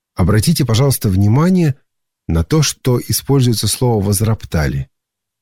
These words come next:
Израильтяне ропщат против Моисея и Аарона.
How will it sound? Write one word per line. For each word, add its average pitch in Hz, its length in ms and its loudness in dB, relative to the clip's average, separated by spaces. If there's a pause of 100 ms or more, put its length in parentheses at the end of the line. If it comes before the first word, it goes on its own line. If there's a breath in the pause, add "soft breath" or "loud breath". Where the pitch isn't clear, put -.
(420)
Израильтяне 151 840 0
ропщат 127 580 -2
против 85 360 -6
Моисея 131 680 0
и 170 200 -6
Аарона. 113 520 0